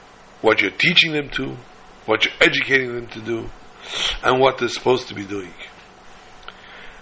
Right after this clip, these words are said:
And with that you can have, as long as you continue and persevere, you have the nachas that coming to every Jewish parent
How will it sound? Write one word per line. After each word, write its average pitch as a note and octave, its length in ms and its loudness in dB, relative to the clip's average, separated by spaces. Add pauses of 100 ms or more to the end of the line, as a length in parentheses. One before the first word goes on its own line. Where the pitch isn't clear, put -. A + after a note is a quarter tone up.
(100)
And C3 180 4
with C3 120 -2
that D#3+ 300 4
you B2 100 -10
can A#2+ 160 -6
have, B2+ 300 4
as A#2 160 -6
long C3+ 200 0
as A#2 140 -2
you G#2+ 60 -6
continue D3+ 760 0
and A#2+ 140 -2
persevere, B2+ 840 0 (1120)
you A2 120 -2
have C3 360 4
the A#2 80 -6
nachas B2 640 -4
that G2+ 100 -12 (360)
coming C3 420 -2 (680)
to A2 140 0
every B2+ 280 2
Jewish A2 360 -4
parent A#2 540 -4